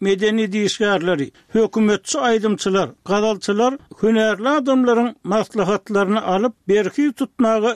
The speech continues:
mejbur bolýar diýip, Azatlygyň habarçysy aýtdy. "Arkadagyň bir goşulmadygy biziň garnymyzdy. Muňa da goşuldy" diýip, Balkan abatdaky beş ýüz orunluk Döwlet Drama Teatrynyň bir hünärmeni Azatlyk bilen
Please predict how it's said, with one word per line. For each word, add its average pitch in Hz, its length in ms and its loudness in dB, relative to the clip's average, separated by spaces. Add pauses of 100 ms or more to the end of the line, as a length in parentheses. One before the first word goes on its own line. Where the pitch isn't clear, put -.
mejbur 202 500 0
bolýar 233 480 2
diýip, 214 160 0 (160)
Azatlygyň 214 680 0 (140)
habarçysy 208 560 -2
aýtdy. 180 320 -2 (360)
"Arkadagyň 220 800 -2 (160)
bir 269 100 0 (140)
goşulmadygy 226 720 2 (180)
biziň 214 360 2 (100)
garnymyzdy. 202 720 0 (200)
Muňa 233 320 2
da 254 140 -2 (120)
goşuldy" 208 520 0
diýip, 226 160 0 (180)
Balkan 208 380 -2
abatdaky 208 960 0
beş 233 460 0
ýüz 247 100 -4 (160)
orunluk 220 380 0 (200)
Döwlet 208 380 2 (180)
Drama 269 360 2
Teatrynyň 233 680 0
bir 220 100 0 (200)
hünärmeni 214 680 0 (260)
Azatlyk 208 600 -2
bilen 214 280 0